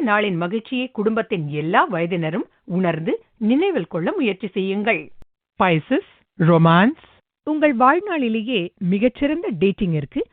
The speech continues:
Speaker 1: உங்களில் பெரும்பாலானவர்கள் செல்வீர்கள். நடனமாடி மகிழ்வீர்கள். ஒன்றாக இணைந்திருப்பதன் மகிழ்ச்சியை பெறுவீர்கள். காதலுக்கான உங்கள் வாய்ப்பு பிரகாசமாக இருப்பதால் அதை முழுமையாக பயன்படுத்திக் கொள்ளுங்கள்.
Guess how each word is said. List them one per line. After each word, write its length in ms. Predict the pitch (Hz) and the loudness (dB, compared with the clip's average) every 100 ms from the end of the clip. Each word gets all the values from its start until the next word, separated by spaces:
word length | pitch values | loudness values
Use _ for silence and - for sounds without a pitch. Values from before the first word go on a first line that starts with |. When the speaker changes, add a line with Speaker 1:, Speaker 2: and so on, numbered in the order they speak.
| _ _ | _ _
Speaker 1:
உங்களில் 500 | 262 277 277 202 165 - | -2 2 2 2 -2 0
பெரும்பாலானவர்கள் 960 | 233 302 381 311 311 311 285 302 339 - | 2 2 2 0 0 -2 -2 -2 -4 -4
செல்வீர்கள். 480 | 175 151 147 147 220 - _ | -4 -2 -4 -4 -6 -8 _
நடனமாடி 640 | - 165 165 196 220 269 392 | -4 0 2 2 2 0 -2
மகிழ்வீர்கள். 680 | 202 202 190 202 202 190 - _ _ _ | -2 -2 0 0 0 -4 -8 _ _ _
ஒன்றாக 480 | 233 269 294 320 370 | 2 2 4 2 0
இணைந்திருப்பதன் 760 | 226 202 254 269 269 294 320 | 0 0 0 0 -2 -2 -2
மகிழ்ச்சியை 500 | 311 165 185 - 208 | -2 -2 -2 -2 -2
பெறுவீர்கள். 580 | 156 170 151 147 143 233 - _ _ _ - | -2 -2 -2 -4 -4 -6 -8 _ _ _ -2
காதலுக்கான 600 | 190 196 214 - 269 427 | 0 2 0 0 0 0
உங்கள் 300 | 233 185 185 | -2 0 0
வாய்ப்பு 400 | 185 240 254 294 | 2 0 0 -4
பிரகாசமாக 640 | - 175 180 175 180 170 | -2 -2 -2 -2 -6 -6
இருப்பதால் 500 | 160 156 156 165 226 - _ _ | -4 -6 -6 -6 -6 -8 _ _
அதை 280 | 226 233 | 0 2
முழுமையாக 580 | 190 175 220 247 262 277 381 | 0 0 0 0 -2 -4 -4
பயன்படுத்திக் 540 | 226 247 294 302 277 | -2 0 -2 -4 -6
கொள்ளுங்கள். 460 | 240 262 262 269 285 | -4 -2 -2 -4 -6